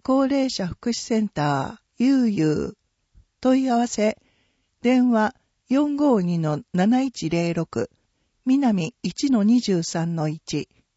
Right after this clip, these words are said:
二階。開所時間、月曜から土曜日、九時から十六時。二次元コードから、ラインの友達登録をすると、最新情報が受け取れます。二次元コードがあります。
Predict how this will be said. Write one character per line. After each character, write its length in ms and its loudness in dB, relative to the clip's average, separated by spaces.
二 160 -4
階。 440 -4
開 180 2
所 160 -6
時 160 -2
間、 320 -4
月 300 -2
曜 240 2
か 120 -4
ら 140 -2
土 140 0
曜 260 0
日、 240 -6
九 140 0
時 140 -2
か 100 -2
ら 120 -2
十 280 -2
六 240 -6
時。 180 -8
二 120 4
次 120 0
元 240 0
コ 220 0
ー 20 0
ド 120 -2
か 140 -4
ら、 240 -6
ラ 140 2
イ 120 4
ン 80 2
の 140 2
友 260 2
達 260 -2
登 220 2
録 240 -4
を 100 -2
す 160 -8
る 140 -2
と、 340 -4
最 280 -4
新 340 -2
情 240 0
報 320 -2
が 300 -4
受 220 -8
け 20 -
取 180 -6
れ 60 -6
ま 100 -6
す。 240 -16
二 140 2
次 100 0
元 220 2
コ 180 2
ー 60 2
ド 100 0
が 120 -6
あ 60 -6
り 120 -8
ま 120 -6
す。 220 -18